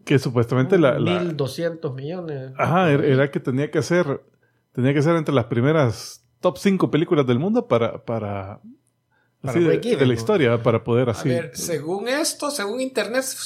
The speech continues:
Speaker 3: el budget fue el costo doscientos cincuenta millones.
Speaker 1: Ah.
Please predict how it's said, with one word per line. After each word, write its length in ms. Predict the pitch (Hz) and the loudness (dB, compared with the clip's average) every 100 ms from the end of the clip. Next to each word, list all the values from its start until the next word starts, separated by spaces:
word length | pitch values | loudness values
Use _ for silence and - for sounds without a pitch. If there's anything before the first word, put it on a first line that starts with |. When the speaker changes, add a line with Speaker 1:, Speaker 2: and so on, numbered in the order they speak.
| - - | -12 -12
Speaker 3:
el 160 | 170 160 | -8 -6
budget 380 | 165 233 262 254 | -2 -2 -2 -4
fue 180 | 247 240 | -2 -2
el 60 | |
costo 340 | 233 254 254 247 | 0 -2 0 -4
doscientos 380 | 170 220 220 220 | -2 -4 -4 -8
cincuenta 340 | 190 208 202 | -8 -10 -8
millones. 460 | 160 147 104 - - | -6 -6 -6 -10 -4
Speaker 1:
Ah. 360 | 117 101 - | -2 -2 -4